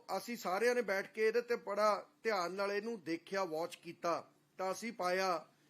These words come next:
ਕਿ ਅੱਜ ਤੱਕ ਦੀਆਂ ਪੁਰਾਣੀਆਂ ਸਰਕਾਰਾਂ ਨੇ, ਚਾਹੇ ਕੋਈ ਕਾਂਗਰਸ ਦੀ ਗੌਰਮੈਂਟ ਰਹੀ ਹੋਵੇ, ਚਾਹੇ ਕੋਈ ਅਕਾਲੀ ਦਲ ਭਾਜਪਾ ਦੀ ਸਰਕਾਰ ਪੰਜਾਬ 'ਚ ਰਹੀ ਹੋਵੇ, ਕਿਸੇ ਨੇ ਵਪਾਰੀ ਦੀ ਇੰਨੀ ਇੰਪੋਰਟੈਂਟ ਗੱਲ, ਇੰਨਾ ਸੈਂਸਿਟਿਵ ਮੈਟਰ ਨਾ ਸਮਝਿਆ, ਨਾ ਸੁਣਿਆ।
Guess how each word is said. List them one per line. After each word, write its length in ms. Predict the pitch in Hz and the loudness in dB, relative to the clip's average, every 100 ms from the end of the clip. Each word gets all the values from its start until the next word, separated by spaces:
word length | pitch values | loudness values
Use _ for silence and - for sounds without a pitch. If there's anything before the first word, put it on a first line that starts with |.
| _ _ | _ _
ਕਿ 100 | 233 | -2
ਅੱਜ 340 | 226 180 180 214 | -2 2 0 -2
ਤੱਕ 340 | 220 220 220 | -4 -4 -2
ਦੀਆਂ 220 | 220 233 | -4 -2
ਪੁਰਾਣੀਆਂ 540 | 233 196 180 196 208 220 | -2 -2 -2 -2 0 0
ਸਰਕਾਰਾਂ 580 | 208 185 180 175 180 175 | 0 -4 0 0 0 -2
ਨੇ, 140 | 139 - _ _ _ _ _ _ - | -6 -12 _ _ _ _ _ _ -2
ਚਾਹੇ 260 | 175 175 202 | 2 4 2
ਕੋਈ 140 | 214 | 0
ਕਾਂਗਰਸ 460 | - 180 185 196 202 | 0 -2 -2 -6 -8
ਦੀ 80 | |
ਗੌਰਮੈਂਟ 440 | 202 196 220 233 208 | 0 2 2 -2 -2
ਰਹੀ 200 | 214 208 | -2 2
ਹੋਵੇ, 320 | 208 214 220 - _ _ _ - | 2 2 -2 -12 _ _ _ -2
ਚਾਹੇ 240 | 180 180 | 4 4
ਕੋਈ 180 | 185 220 | 4 2
ਅਕਾਲੀ 300 | 208 185 190 | 2 2 0
ਦਲ 200 | 196 214 | 0 -2
ਭਾਜਪਾ 420 | 202 214 170 185 | 4 4 4 -2
ਦੀ 120 | 190 208 | -2 -2
ਸਰਕਾਰ 440 | 208 190 190 196 | -4 -2 0 0
ਪੰਜਾਬ 380 | 202 196 190 185 | 0 0 0 0
'ਚ 60 | |
ਰਹੀ 220 | 208 214 247 | -2 2 2
ਹੋਵੇ, 300 | 208 208 - - _ _ | 2 0 -4 -16 _ _
ਕਿਸੇ 260 | 196 - 226 | -2 2 2
ਨੇ 80 | 226 | 4
ਵਪਾਰੀ 500 | 202 196 185 190 202 | 0 2 4 4 0
ਦੀ 180 | 220 | 0
ਇੰਨੀ 260 | 214 196 220 | 0 2 0
ਇੰਪੋਰਟੈਂਟ 560 | 208 196 170 170 202 190 | -2 0 -2 0 -4 2
ਗੱਲ, 400 | 185 180 165 - - _ _ - - | 4 4 2 -2 -16 _ _ -10 2
ਇੰਨਾ 260 | 180 214 214 | 2 4 2
ਸੈਂਸਿਟਿਵ 440 | 196 180 - 214 | 0 -2 0 0
ਮੈਟਰ 320 | 202 185 202 | 2 0 -2
ਨਾ 200 | 202 208 | 0 0
ਸਮਝਿਆ, 520 | 202 160 185 196 226 | 0 -4 -4 4 4
ਨਾ 140 | 226 220 | 4 0
ਸੁਣਿਆ। 480 | - 175 170 147 | -2 -2 -2 -2